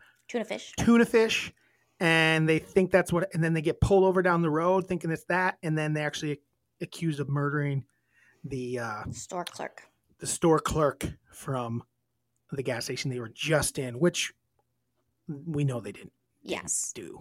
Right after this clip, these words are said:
Speaker 1: We know
Speaker 2: I
Speaker 1: they
Speaker 2: guess
Speaker 1: didn't
Speaker 2: we
Speaker 1: do.
Speaker 2: know that.
Speaker 1: We definitely know that.
Speaker 2: Um, so you'd never seen it, so I didn't really know how you felt.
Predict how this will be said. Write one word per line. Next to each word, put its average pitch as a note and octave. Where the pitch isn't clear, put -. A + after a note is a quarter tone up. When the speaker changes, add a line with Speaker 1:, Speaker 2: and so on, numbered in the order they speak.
Speaker 1:
We F#3+
know F3+
Speaker 2:
I F3
Speaker 1:
they F3+
Speaker 2:
guess E3+
Speaker 1:
didn't -
Speaker 2:
we -
Speaker 1:
do. -
Speaker 2:
know -
that. -
Speaker 1:
We A#3
definitely -
know A2
that. -
Speaker 2:
Um, A#2+
so -
you'd A3+
never F#3
seen F3+
it, D3
so F3
I F3
didn't F3
really D#3+
know D3+
how C#3+
you C#3
felt. D3